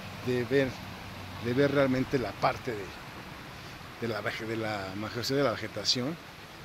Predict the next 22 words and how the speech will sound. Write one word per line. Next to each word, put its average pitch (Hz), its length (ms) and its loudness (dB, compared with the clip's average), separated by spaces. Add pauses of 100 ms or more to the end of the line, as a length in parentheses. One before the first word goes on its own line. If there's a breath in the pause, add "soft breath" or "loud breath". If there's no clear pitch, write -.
(380)
Y 127 260 4
bueno, 127 180 4
pues 110 140 -4
yo 135 80 6
los 127 180 4
invito 120 280 0
aquí 123 160 2
a - 20 4
venir, 117 260 2
chicos, - 520 -4 (420)
aquí 127 320 2
a, 113 180 2 (540)
a 110 100 0
este 127 240 2
Valle 127 220 6
del 113 140 4
Potrero, 131 500 2
que 131 80 -2
es 110 80 -2
de 123 100 2
la 110 80 2
Marquesa. 101 540 0